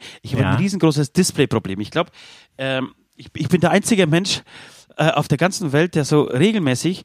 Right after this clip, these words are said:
Speaker 1: äh, in seinen, in seinen Räuschen seine Handys fallen lässt. Also tatsächlich hab ich jetzt in den, in den letzten zwei Monaten, das, äh,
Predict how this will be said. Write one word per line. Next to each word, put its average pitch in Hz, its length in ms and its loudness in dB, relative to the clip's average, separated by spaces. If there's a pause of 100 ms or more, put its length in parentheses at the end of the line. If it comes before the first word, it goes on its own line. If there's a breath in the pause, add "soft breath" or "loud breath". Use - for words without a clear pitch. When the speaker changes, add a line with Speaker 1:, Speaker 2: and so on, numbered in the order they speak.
(320 loud breath)
Speaker 1:
äh, 131 140 0 (100)
in 147 80 -4
seinen, 156 300 0
in 180 120 -4
seinen 190 300 0
Räuschen 165 460 2 (220 loud breath)
seine 139 220 0
Handys 202 300 0
fallen 107 260 -2
lässt. 98 220 -10 (120)
Also 131 120 -2
tatsächlich 233 480 0 (300 loud breath)
hab - 200 -2
ich 196 120 0
jetzt 240 180 0
in 160 80 -6
den, 151 220 -4
in 139 180 -4
den 131 160 -2
letzten 160 300 -4
zwei 165 240 2
Monaten, 185 400 2
das, 151 220 -2 (100)
äh, - 160 -10